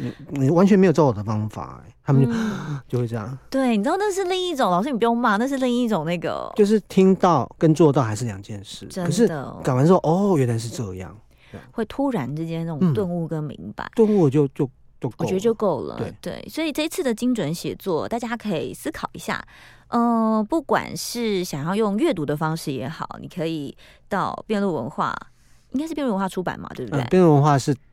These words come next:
Speaker 1: 看的。
Speaker 2: 哦，视频是辩论文化，
Speaker 1: 对。
Speaker 2: 漫游者文化才是书嘛，对不对？
Speaker 1: 所以他们其实同，同一家欸。
Speaker 2: 是，是，是，所以不管是哪一家都可以啦，哦。
Speaker 1: 嗯。
Speaker 2: 想要用看的，还是想要用，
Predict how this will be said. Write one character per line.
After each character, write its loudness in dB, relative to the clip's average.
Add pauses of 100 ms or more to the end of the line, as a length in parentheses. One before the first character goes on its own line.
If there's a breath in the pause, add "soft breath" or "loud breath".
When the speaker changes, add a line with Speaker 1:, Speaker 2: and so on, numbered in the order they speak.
Speaker 1:
看 0
的。 -16 (540)
Speaker 2:
哦， -8
视 0
频 0
是 -2
辩 0
论 0
文 -2
化， -2 (160 loud breath)
Speaker 1:
对。 -2
Speaker 2:
漫 -2
游 4
者 0
文 0
化 2
才 -2
是 -6
书 -4
嘛， -8
对 -6
不 -4
对？ -4
Speaker 1:
所 4
以 4
他 2
们 4
其 -2
实 2
同， -6
同 -8
一 -8
家 -12
欸。 -12 (160)
Speaker 2:
是， -6
是， -2
是， -4
所 0
以 4
不 -2
管 -2
是 -4
哪 -4
一 -8
家 -4
都 0
可 -2
以 4
啦， 0
哦。 4
Speaker 1:
嗯。 0
Speaker 2:
想 0
要 2
用 -2
看 0
的， -2
还 -4
是 -4
想 -6
要 -2
用， 0